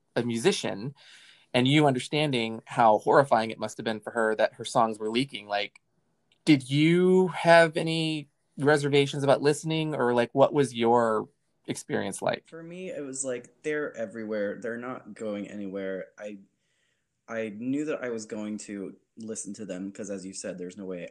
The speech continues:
Speaker 2: I'm gonna have two albums worth of Madonna songs where I'm gonna be like, "Mm, I'll skip it." But, uh, I did, I, I think the important thing was to not share it more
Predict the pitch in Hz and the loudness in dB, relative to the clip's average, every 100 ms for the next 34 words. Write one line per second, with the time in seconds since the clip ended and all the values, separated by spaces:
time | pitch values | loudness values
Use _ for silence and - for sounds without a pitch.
0 | 101 95 92 92 87 - 113 104 - 92 | -16 -14 -14 -14 -16 -18 -16 -14 -12 -14
1 | 98 - 92 95 95 95 90 90 90 90 | -14 -20 -20 -20 -20 -20 -20 -20 -20 -20
2 | 90 92 - 98 90 90 90 87 90 90 | -20 -20 -20 -20 -18 -18 -20 -18 -14 -14
3 | - 180 175 175 - 127 - - 107 95 | -14 -14 -14 -16 -16 -14 -14 -12 -12 -10
4 | 95 _ _ _ _ _ _ _ 127 117 | -12 _ _ _ _ _ _ _ -20 -6
5 | 127 117 - - 123 113 147 147 180 160 | -4 -4 -8 -12 -8 -6 -4 -4 -6 -8
6 | - _ 143 139 _ 147 160 190 185 160 | -16 _ -8 -8 _ -12 -10 -12 -10 -10
7 | 131 147 110 131 135 123 117 104 101 - | -6 -6 -6 -8 -8 -10 -10 -10 -12 -18
8 | _ _ _ - 127 110 98 - - 117 | _ _ _ -14 -10 -8 -10 -12 -8 -6
9 | 113 101 104 101 101 110 | -6 -6 -8 -10 -10 -10